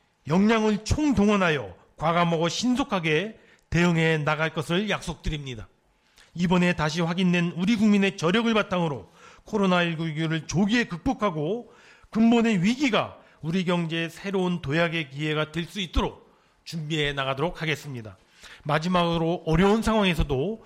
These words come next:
위기 극복을 위하여 여러 분야에서 한마음 한뜻으로 최선을 다하고 계신 국민 여러분께 진심으로 이 자리를 빌어 감사의 말씀을 올립니다.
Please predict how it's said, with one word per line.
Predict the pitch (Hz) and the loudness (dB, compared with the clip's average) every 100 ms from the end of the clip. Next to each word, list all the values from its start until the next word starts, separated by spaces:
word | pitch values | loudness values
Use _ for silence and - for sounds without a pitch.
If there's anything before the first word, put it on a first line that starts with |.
| - - 147 | -20 -16 0
위기 | 175 240 240 185 | 2 4 2 0
극복을 | 175 - 226 214 | 0 0 2 4
위하여 | 196 156 117 92 - _ _ 143 | 4 2 -2 -8 -20 _ _ 0
여러 | 170 208 185 | 4 4 4
분야에서 | 190 190 175 170 160 98 - - - | 2 2 0 0 -2 -4 -12 -20 -8
한마음 | - 247 220 202 190 175 | -4 0 2 2 0 -4
한뜻으로 | - 262 - 277 - 165 151 220 - - _ _ | -4 -4 -2 -2 2 2 0 -4 -10 -20 _ _
최선을 | - 269 240 254 214 190 | 0 2 2 2 0 0
다하고 | 175 170 165 | 0 0 -2
계신 | 175 180 - | -4 -8 -4
국민 | 165 196 220 | 0 2 4
여러분께 | 208 185 170 147 147 147 202 - - - _ | 4 2 -2 -4 -4 -4 -6 -14 -20 -20 _
진심으로 | - 208 202 196 220 180 117 - _ _ | -4 -2 -2 -4 -4 -6 -6 -14 _ _
이 | 170 | -6
자리를 | 160 156 165 | -4 -2 -4
빌어 | 156 160 151 | -4 -4 -4
감사의 | 147 165 151 151 | -6 -6 -2 -2
말씀을 | 147 147 151 190 | -2 -4 -4 -4
올립니다. | 156 151 156 131 113 98 | 0 2 2 0 -4 -10